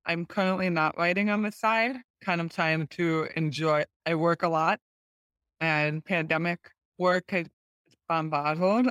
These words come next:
Maybe I should start writing again. I've written a few articles for various magazines, and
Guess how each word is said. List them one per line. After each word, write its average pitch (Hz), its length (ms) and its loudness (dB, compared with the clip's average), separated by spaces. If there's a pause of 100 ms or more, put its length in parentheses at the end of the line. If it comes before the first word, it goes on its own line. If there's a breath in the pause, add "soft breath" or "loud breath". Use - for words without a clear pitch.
Maybe 170 280 0
I 180 60 2
should 175 260 -6
start 170 240 0
writing 165 320 -2
again. 180 320 0
I've 175 280 -4
written 202 240 2
a 196 140 0
few 190 180 2
articles 165 640 0
for 170 100 -6
various 165 340 0
magazines, 190 840 -2
and 151 280 -4